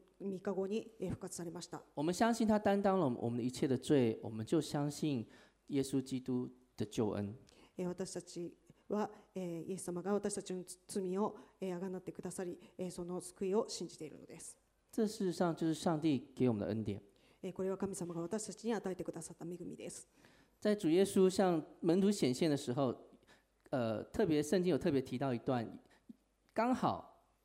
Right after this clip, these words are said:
Speaker 2: 多马不在。
Speaker 1: えー、聖書には、えー、イエス様が、えー、ある時、えー、弟子たちに現れた時に、その場に、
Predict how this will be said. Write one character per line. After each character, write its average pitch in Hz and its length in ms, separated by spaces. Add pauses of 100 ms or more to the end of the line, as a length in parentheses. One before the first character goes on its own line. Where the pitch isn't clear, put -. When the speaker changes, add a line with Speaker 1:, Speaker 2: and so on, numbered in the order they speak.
(340)
Speaker 2:
多 175 120
马 160 140
不 101 100
在。 113 220 (480)
Speaker 1:
え 180 120
ー、 - 20
聖 180 160
書 175 100
に 175 140
は、 214 200 (320)
え 180 380 (160)
ー、 - 40
イ - 40
エ 220 40
ス 214 80
様 185 140
が、 196 260
え 190 60
ー、 185 120
あ 202 40
る 190 60
時、 202 380
え 175 240
ー、 - 40
弟 185 100
子 - 40
た 185 100
ち - 140
に - 80
現 151 80 (180)
れ 208 80
た 196 120
時 220 200
に、 170 160
そ 202 140
の 196 80
場 190 140
に、 226 200